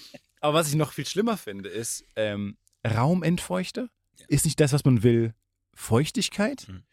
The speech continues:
Speaker 2: Stellen wir nicht alle, äh, wie bescheuert und wie wahnsinnige kleine Suppenschüsseln mit Wasser auf die Heizung, damit's feuchter wird?
Speaker 1: Ja.
Speaker 2: Stellen wir uns nicht so b-, kleine Springbrunnen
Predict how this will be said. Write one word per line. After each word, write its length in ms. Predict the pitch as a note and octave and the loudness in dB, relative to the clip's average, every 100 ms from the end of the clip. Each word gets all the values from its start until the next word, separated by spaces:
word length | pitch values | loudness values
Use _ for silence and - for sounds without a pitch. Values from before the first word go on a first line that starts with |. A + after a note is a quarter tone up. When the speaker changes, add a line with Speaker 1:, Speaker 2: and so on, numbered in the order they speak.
| - - - | -20 -18 -6
Speaker 2:
Stellen 420 | - E3+ G3+ F#3 | 2 4 4 4
wir 80 | F3 | 4
nicht 280 | D3+ - - | 2 -2 -4
alle, 480 | E3 A#3+ G#3 F#2 F2+ _ - - | 2 2 2 -2 -10 _ -20 -2
äh, 160 | F#3+ G3+ | 4 6
wie 80 | G3 | 6
bescheuert 480 | F#3+ - G3+ A3 F3 | 4 4 2 2 2
und 160 | C#3 | 4
wie 220 | E3 C3+ | 4 6
wahnsinnige 800 | D#3 F#3+ A#3 A3 F3+ D#3 A2+ F#2 - - - | 6 6 4 4 4 6 4 2 -2 -12 0
kleine 340 | E3 D#3+ D#3+ - | 4 4 2 -2
Suppenschüsseln 840 | B2 G3 A#3+ G#3 - E3 - C3+ | 2 4 4 2 4 2 4 4
mit 180 | C3 A#2+ | 4 6
Wasser 460 | C3 F#3+ - C3 G#2 - | 4 4 4 2 2 -2
auf 240 | - F#3 F3 | 2 4 4
die 160 | F3+ D#3+ | 2 4
Heizung, 540 | F3+ G#3+ - F#3+ C#3 - C#3 | 4 4 4 4 2 0 2
damit's 320 | E3 F3+ - | 4 4 4
feuchter 440 | F3+ A3 - G3 | 4 4 4 4
wird? 160 | C3+ A2+ - | 4 0 0
Speaker 1:
Ja. 60 | - | 6
Speaker 2:
Stellen 200 | A#3+ G#3 | 6 6
wir 60 | G3 | 4
uns 140 | F#3+ | 4
nicht 180 | F#3+ C#3 | 4 4
so 160 | E3+ | 4
b-, 160 | C3 D3+ D#3+ - | 2 0 -2 2
kleine 220 | F#3 F3+ | 4 4
Springbrunnen 760 | - - G#3 A#3 E3+ C#3+ A#2+ | 2 4 4 4 4 4 4